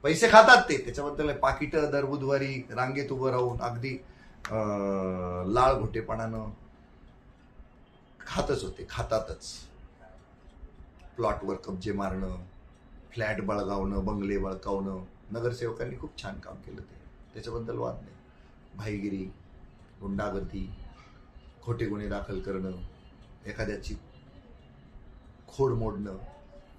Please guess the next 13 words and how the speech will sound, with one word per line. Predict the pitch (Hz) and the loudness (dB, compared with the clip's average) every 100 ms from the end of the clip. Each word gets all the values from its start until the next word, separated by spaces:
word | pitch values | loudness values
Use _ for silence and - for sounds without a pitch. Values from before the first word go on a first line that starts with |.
| - - - | -20 -20 -8
सगळं | 175 185 | 0 2
केलं. | 185 101 - - - - - - - | 0 -6 -12 -20 -20 -20 -20 -20 2
एक | 196 220 - - - - - - - | 4 4 0 -16 -20 -20 -20 -8 6
साधारण | 170 180 185 185 | 8 10 8 6
एक | - | 2
शंभर | - 175 165 180 | 0 0 2 2
सव्वाशे | 175 147 131 139 156 | 4 2 2 0 0
घराणी | 127 113 120 135 | 0 2 2 0
आहेत, | 107 - - - - - - - - - | -2 -4 -16 -20 -20 -20 -20 -20 -20 -10
त्यांनी | 147 185 196 | -2 0 4
खूप | 254 285 | 6 10
लुटलं | 302 294 277 | 10 12 12
नाशिकला. | 262 226 208 175 151 | 12 12 10 6 6